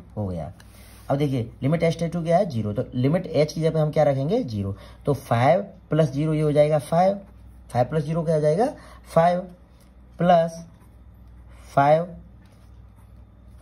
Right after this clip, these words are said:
ये वाला फ़ाइव प्लस ज़ीरो,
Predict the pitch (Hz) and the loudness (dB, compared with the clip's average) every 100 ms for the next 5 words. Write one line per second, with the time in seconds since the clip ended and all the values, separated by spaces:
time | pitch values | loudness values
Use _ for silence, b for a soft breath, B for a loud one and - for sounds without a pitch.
0 | - 127 143 151 156 - - - - - | -10 0 2 2 0 -8 -20 -20 -20 -20
1 | - - 113 110 117 - 143 135 143 147 | -20 -8 -6 -2 -4 0 -2 0 -6 -6
2 | 147 | -4